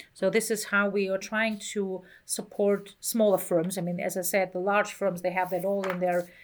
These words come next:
in their, um, K P Is or in their performance reports already. Um, but for us, it was, it was important to show this that also other firms can think about it and say, "Oh,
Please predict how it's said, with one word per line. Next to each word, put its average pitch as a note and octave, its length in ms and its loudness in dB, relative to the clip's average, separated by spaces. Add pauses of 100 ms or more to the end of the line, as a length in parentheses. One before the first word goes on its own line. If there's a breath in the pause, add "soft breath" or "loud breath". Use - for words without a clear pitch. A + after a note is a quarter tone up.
(120 loud breath)
in F#3 160 -6
their, F3+ 420 -4
um, F3+ 220 -8
K F3 180 -4
P F3+ 160 -10
Is F3+ 320 -4
or F3 140 -2
in F3 100 -2
their F3 140 -2
performance F3+ 540 -8
reports F3 480 -4
already. A3 560 -2 (400 loud breath)
Um, F#3 240 -2
but A#3 140 0
for F#3+ 200 0
us, F#3 180 0
it G#3 140 -8
was, F3+ 240 -2 (180)
it F#3+ 160 -12
was F3+ 240 -4
important G3+ 680 -4
to - 120 -12
show G3 380 -2
this F3 400 -2 (320 soft breath)
that F#3+ 260 0
also F#3+ 420 -4
other F#3 360 0
firms F3+ 500 -2
can F3 380 -2
think F4 160 -4
about E3 300 0
it E3 100 -4
and E3+ 140 -6
say, F3+ 180 0
"Oh, - 240 0